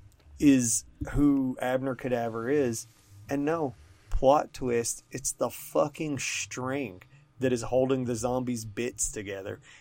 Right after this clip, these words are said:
And what was so cool about that to me is, A, it was a reveal, which I love, like, when it's like, I love any kind of, like, twist. If you can goof me up and confuse me and be like, "Oh," then I'm gonna love it. And so Abner Cadaver was a cool twist, but on top of that,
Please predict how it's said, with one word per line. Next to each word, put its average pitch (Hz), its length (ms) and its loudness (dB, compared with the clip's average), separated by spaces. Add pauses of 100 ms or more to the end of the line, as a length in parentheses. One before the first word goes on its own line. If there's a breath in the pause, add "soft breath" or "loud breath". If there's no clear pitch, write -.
(160 loud breath)
And 131 140 -4
what 139 140 0
was 139 100 0
so 165 240 2
cool 175 300 -4
about 123 300 0
that 113 320 -4
to 120 100 -12
me 120 400 -4
is, 110 260 -10
A, 135 420 6
it 123 120 -2
was 123 180 -2
a 123 80 0
reveal, 113 560 -4
which 117 280 -8
I 127 100 0
love, 127 420 6
like, 113 240 -2
when 123 160 -8
it's - 160 -6
like, 110 260 -6 (500 soft breath)
I 139 60 4
love 165 220 12
any 170 140 2
kind 160 140 0
of, 143 60 4
like, 127 140 -2
twist. 98 400 -8
If 139 140 -6
you 151 100 -2
can 151 180 0
goof 151 280 2
me 143 160 4
up 143 240 2
and 120 120 -6
confuse 135 460 4
me 143 120 0
and 135 100 0
be 131 60 4
like, 127 140 2
"Oh," 226 640 10
then 143 220 8
I'm 135 160 4
gonna 139 180 6
love 131 220 6
it. 110 160 -6 (460 loud breath)
And 131 80 -2
so 147 180 4
Abner 160 320 4
Cadaver 139 380 4
was 123 140 0
a 123 40 -2
cool 135 220 2
twist, 175 380 0
but 143 80 2
on 139 100 0
top 226 300 6
of 156 60 -2
that, 110 280 0